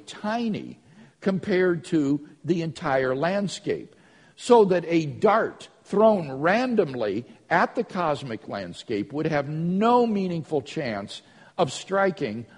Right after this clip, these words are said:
a life-permitting world. So, in order to rescue the alternative of chance, its proponents have therefore been forced to adopt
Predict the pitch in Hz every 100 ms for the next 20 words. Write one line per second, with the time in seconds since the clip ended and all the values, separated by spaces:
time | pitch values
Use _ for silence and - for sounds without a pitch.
0 | - 156 147 139 135 - - 139 107 101
1 | 101 101 - 147 202 170 92 - - _
2 | _ _ _ _ _ _ _ _ - -
3 | 277 269 - - - 180 170 226 240 180
4 | 185 151 135 151 254 285 - 214 156 87
5 | 76 135 123 127 - 208 240 196 143 110
6 | - 214 220 226 - - - - _ _
7 | - 190 - - 165 - 208 247 180 104
8 | - 135 120 147 214 247 - 123 92 98
9 | 131 113 175 196 214 - 220 214 175 120
10 | 85 80 -